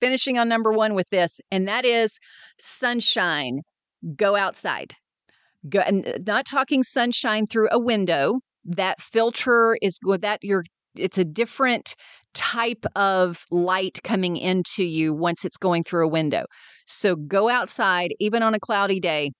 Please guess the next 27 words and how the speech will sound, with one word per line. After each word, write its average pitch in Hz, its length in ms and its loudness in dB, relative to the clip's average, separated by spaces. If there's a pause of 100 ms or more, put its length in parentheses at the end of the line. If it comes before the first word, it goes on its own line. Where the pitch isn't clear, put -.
(840)
and 180 340 0
get 208 280 0 (120)
some 190 440 -2
real 170 560 2 (120)
light. 135 460 -6 (340)
That 185 300 -2
is 208 120 2
going 185 340 0
to 185 200 -2
definitely 175 720 -2
boost 170 340 0
your - 100 -2
energy. 165 360 -2
And 196 140 0
my 196 120 0
real 247 300 0
favorite 180 400 -2
to 175 100 -4
do 165 160 2
with 160 180 -2
these, 156 360 -2 (380)
with 196 180 0
clients 190 540 -2
working 185 360 -2
on 170 120 2
energy, 220 460 0
is 190 160 -2